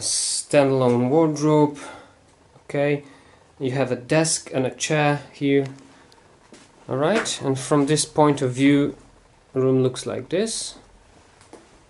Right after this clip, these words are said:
Maybe I will show you the view also. All right,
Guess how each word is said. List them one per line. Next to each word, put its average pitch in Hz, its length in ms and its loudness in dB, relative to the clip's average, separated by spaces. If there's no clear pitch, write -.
Maybe 139 320 2
I 120 60 2
will 127 140 2
show 131 260 2
you 123 140 4
the 117 100 2
view 113 340 0
also. 117 480 0
All - 60 -10
right, 233 360 -8